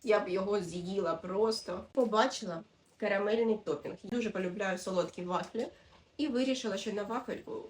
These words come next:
з бананом та полуницею це буде просто. Вирішила, що мені дуже потрібен пульт для фотографій. Буде така.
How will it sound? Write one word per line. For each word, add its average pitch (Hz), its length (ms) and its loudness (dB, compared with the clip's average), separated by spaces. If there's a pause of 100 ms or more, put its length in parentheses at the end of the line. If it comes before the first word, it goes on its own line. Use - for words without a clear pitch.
з 190 320 -4 (120)
бананом 190 580 -2
та 170 120 -4
полуницею 175 640 -2
це 160 140 -8
буде 190 220 -8
просто. - 400 -10 (2250)
Вирішила, 285 440 4
що 247 140 4
мені 240 300 6
дуже 285 360 2
потрібен 262 600 0
пульт 320 440 -2 (400)
для 185 320 0 (120)
фотографій. 175 600 -6 (240)
Буде 175 160 -8
така. 175 280 -10